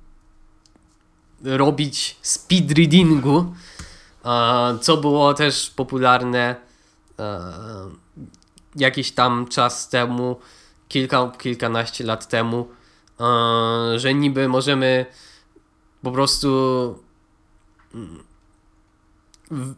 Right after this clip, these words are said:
eliminując jakby nasz głos wewnętrzny w głowie, a, przy czytaniu jesteśmy w stanie po prostu patrzeć na słowa i je pochłaniać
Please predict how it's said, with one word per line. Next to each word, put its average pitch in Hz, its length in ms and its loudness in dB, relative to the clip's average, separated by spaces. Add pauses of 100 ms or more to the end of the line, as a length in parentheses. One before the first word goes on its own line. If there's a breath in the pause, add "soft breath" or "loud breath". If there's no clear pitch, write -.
(100)
eliminując 175 880 4
jakby 147 340 0
nasz 131 300 0
głos 143 840 -2 (580 soft breath)
wewnętrzny 135 960 0
w 131 80 -12
głowie, 135 680 2 (580 soft breath)
a, 113 280 0
przy 139 180 -4
czytaniu 143 800 2
jesteśmy 139 440 -2
w - 80 -10
stanie 135 580 0
po 131 80 -4
prostu 135 300 -2
patrzeć 151 420 2
na 127 120 -2
słowa 143 480 0
i 131 140 -2
je 127 120 -2
pochłaniać 139 840 0